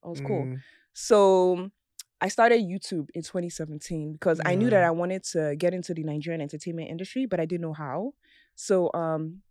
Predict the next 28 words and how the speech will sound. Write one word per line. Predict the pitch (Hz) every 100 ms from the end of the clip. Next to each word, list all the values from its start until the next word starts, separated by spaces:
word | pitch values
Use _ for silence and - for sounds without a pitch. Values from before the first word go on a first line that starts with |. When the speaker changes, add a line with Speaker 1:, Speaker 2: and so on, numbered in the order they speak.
| -
Speaker 1:
I | -
said, | - 320
"Maybe | 349
I | 202
should | 180
be | 185
a | 185
presenter | - 151 170 180
on | 156 147
YouTube. | 151 - 147 156 _ _
Why | 254
not? | 294 196 -
Let | 302
me |
just | 254 214
start | - 208
talking | - 208
about | 202 175
Nigerian | 170 165 208 196
music," | 180 175 180 175 175
'cause | - 180 -
I |
Speaker 2:
And | 127
Speaker 1:
like, | 185
Speaker 2:
stuff. | 185 131 131 - -
Speaker 1:
do | 233
you |
get? | 349 180 170